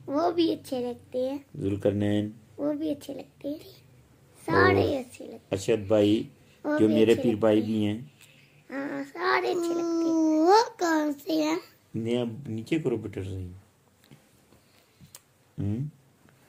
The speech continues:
Speaker 1: वो कौन से हैं?
Speaker 2: अच्छा, मामा अच्छी लगती हैं या पापा?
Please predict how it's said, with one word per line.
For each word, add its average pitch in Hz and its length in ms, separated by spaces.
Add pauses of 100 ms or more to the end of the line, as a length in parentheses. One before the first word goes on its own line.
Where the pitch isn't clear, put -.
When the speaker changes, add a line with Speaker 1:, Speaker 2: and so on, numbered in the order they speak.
(120)
Speaker 1:
वो 320 140
कौन 320 360
से 302 220
हैं? 302 180 (2000)
Speaker 2:
अच्छा, 104 400
मामा 104 300
अच्छी 127 220
लगती 117 440
हैं 117 100
या 110 120
पापा? 101 540